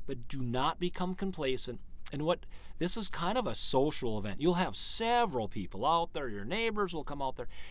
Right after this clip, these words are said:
And don't get talking. One person has to stay focused because you will burn this, you will burn five gallons of maple syrup in your pan and it'll ruin it.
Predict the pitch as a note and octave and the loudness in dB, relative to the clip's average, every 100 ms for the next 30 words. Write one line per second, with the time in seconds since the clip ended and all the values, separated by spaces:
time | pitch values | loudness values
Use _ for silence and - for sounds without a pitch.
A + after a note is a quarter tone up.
0 | - - - C3+ A#2+ C#3 C#3 F#3+ F#3 D#3+ | -8 -10 -6 -4 -2 -2 2 2 2 4
1 | F#3 - - - - D3+ D3 C#3+ - G2 | 2 2 0 -2 0 0 0 0 0 0
2 | F#2 C3+ C3 D#3 G3 F#3+ G3 G3 F#3+ D3+ | 2 2 2 2 2 2 2 4 2 2
3 | D#3 E3 - D3+ - C3 B2+ B2+ - - | 0 0 0 0 2 2 2 0 -4 -6
4 | - - - F3+ F3+ F#3 - G#2+ - - | -4 -4 0 4 4 4 4 6 8 6
5 | A#2 C3 B2 D#3 C#3 A#2 A2+ A2+ D#3 F#3 | 2 0 0 2 2 0 0 0 0 2
6 | G3+ C#3+ A#2 - - - - G#3 F#3+ D3+ | 4 6 6 4 2 0 0 0 0 2
7 | B2+ - F3+ F3+ F#3 F#3 F#3 F#3 E3 E3+ | 2 2 0 0 0 2 2 2 2 2
8 | E3+ D#3+ F3 D#3+ C3+ A#2 - C#3 D3 - | 2 2 0 -2 -4 -4 -4 -4 -4 -4
9 | A2 A#2 G#2 G#2 C#3+ F#3 D#3+ F#2 | -4 -2 0 4 8 10 8 2